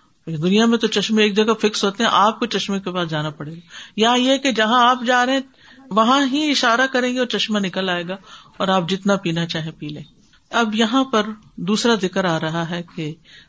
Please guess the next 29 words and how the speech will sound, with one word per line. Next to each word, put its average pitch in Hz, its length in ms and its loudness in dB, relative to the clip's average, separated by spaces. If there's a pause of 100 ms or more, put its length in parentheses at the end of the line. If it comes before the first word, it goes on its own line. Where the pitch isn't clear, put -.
(180)
سروس 202 580 -2
دی 165 180 -2
جائے 151 260 0
گی 156 120 -8
ان 147 140 -6
کو، 143 180 -12 (380)
جنت 185 480 0
کے 190 100 -6
خادم 175 460 2
جو 175 200 0
ہیں 131 120 -6 (380)
ولدان 190 540 4
جو 190 140 0
ہیں 185 120 0
وہ 190 180 2
پلا 170 320 2
رہے 151 140 -4
ہوں 147 240 -8
گے، 156 100 -14 (720)
ٹھیک 214 220 -6
ہے۔ 294 60 -8 (360)
اور 208 140 0
تیسری 285 640 4 (380)
ہائیسٹ 320 460 4
level، 269 340 4 (380)
"وَسَقَاهُمْ 202 880 2
رَبُّهُمْ 170 580 0
شَرَابًا 156 640 -4
طَهُورًا"، 156 520 -10